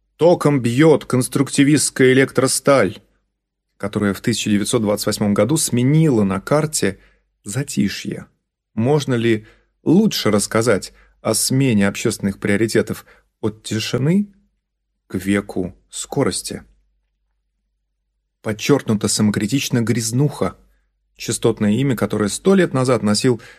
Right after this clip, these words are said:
десяток деревень Российской империи, от Тувы и Алтая до Волжских степей. Большая их часть была дана по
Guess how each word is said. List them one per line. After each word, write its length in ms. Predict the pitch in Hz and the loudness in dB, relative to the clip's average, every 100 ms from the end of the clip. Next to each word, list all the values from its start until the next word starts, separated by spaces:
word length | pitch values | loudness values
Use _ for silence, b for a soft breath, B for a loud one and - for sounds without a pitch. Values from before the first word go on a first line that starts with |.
| B | B
десяток 580 | 110 147 208 - 107 98 | -6 -2 0 2 2 0
деревень 380 | 95 98 101 127 | -2 0 2 2
Российской 400 | 101 95 107 - | 0 -2 -4 -2
империи, 480 | 107 107 101 92 - | -2 0 0 0 -2
от 280 | 123 113 - | -2 -4 0
Тувы 340 | 117 123 156 | 0 4 2
и 260 | 101 - 104 | 0 -4 0
Алтая 600 | 95 104 156 160 117 - b b b | 0 0 2 2 2 -2 b b b
до 280 | 104 113 101 | -2 2 4
Волжских 500 | 143 160 - 131 127 | 2 2 -2 -6 -6
степей. 560 | - 117 123 98 82 _ _ _ _ _ _ | -6 -4 0 -2 -2 _ _ _ _ _ _
Большая 520 | 101 123 - - 101 | -2 -2 -2 -2 -4
их 280 | 98 - - | -4 -10 -10
часть 320 | - 147 110 | -4 -2 -2
была 240 | 98 101 | -2 -2
дана 300 | 98 98 123 | 0 -2 -2
по 480 | 117 - 104 101 - | -4 -4 -2 -2 -6